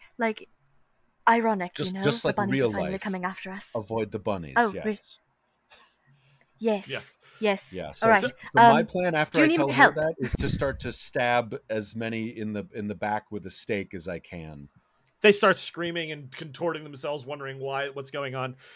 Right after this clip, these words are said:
Speaker 2: Good.
Speaker 3: Uh, you got lucky, Rosmond. Only two blood points are necessary.
Speaker 2: Nice.
Speaker 3: All right, so Lucan de Beaumanoir comes out. He
Speaker 1: Awesome.
Speaker 3: look, he, he looks around and he's like,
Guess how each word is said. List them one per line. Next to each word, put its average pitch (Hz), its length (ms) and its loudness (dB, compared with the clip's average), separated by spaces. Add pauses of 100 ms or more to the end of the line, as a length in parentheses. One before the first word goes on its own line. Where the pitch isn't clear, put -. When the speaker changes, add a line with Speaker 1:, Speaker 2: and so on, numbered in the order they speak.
Speaker 2:
Good. 120 120 -10
Speaker 3:
Uh, 180 280 8 (540)
you 156 120 -4
got 185 180 8
lucky, 196 260 6
Rosmond. 156 560 4
Only 156 220 -2
two 180 160 -6
blood 160 220 0
points 127 360 -8 (260)
are 131 80 -12
necessary. 127 560 -12
Speaker 2:
Nice. - 600 -10 (720)
Speaker 3:
All 160 120 2
right, 220 200 4
so 175 160 -4
Lucan 175 260 0
de 175 60 -4
Beaumanoir 170 540 0
comes - 260 -4
out. 294 200 2
He 311 60 -6
Speaker 1:
Awesome. - 100 -10
Speaker 3:
look, 147 80 -4 (760)
he, 175 220 -4 (280)
he 190 100 -4
looks 185 240 -2
around 170 260 -2
and 156 80 -10
he's 156 160 -8
like, 143 320 -4